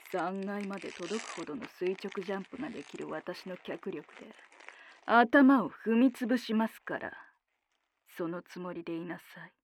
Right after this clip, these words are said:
ほら、ほら、ほら。それにしてもお母様、これはなかなか大変なご子息様ですね。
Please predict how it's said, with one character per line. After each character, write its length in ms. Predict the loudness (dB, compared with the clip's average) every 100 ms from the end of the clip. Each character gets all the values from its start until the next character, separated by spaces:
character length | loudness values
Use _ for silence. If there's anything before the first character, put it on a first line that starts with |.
| _ _ _ _ _ _ _ _ _ _ _ _ _ _ -8
ほ 300 | -4 -2 -4
ら、 120 | -10 -18 -20 -20 -20 -10 -2
ほ 260 | 2 2
ら、 120 | 0 -2 -12 -16 -14 -12 0
ほ 400 | 4 6 8 8
ら。 320 | 8 6 0 -4 -4 -4 -10 -20 -20 -20 -20 -16 -10 -8 -8 -10 -12 -16 -20 -20 _ _ -6 -4 -4 -6 -16 -20 -20 _ _ _ _ _ _ _ 0
そ 200 | 4 6
れ 140 | 6 4
に 180 | 2
し 80 | 2
て 100 | 2
も 200 | 4 4
お 80 | 0
母 260 | 2 2 2
様、 600 | 2 0 2 2 0 -2 _ _ -20 -16 -16 -18 -20 _ _ -4
こ 240 | 0 2
れ 140 | 2 2
は 100 | 0
な 220 | 0 0
か 100 | -2
な 100 | 0
か 120 | 0
大 260 | 2 0 2
変 240 | 2 2
な 120 | 2
ご 180 | 0 -2
子 40 |
息 280 | -4 -6 -6
様 260 | -6 -4 -4
で 120 | -6
す 140 | -8
ね。 380 | -10 -8 -6 -8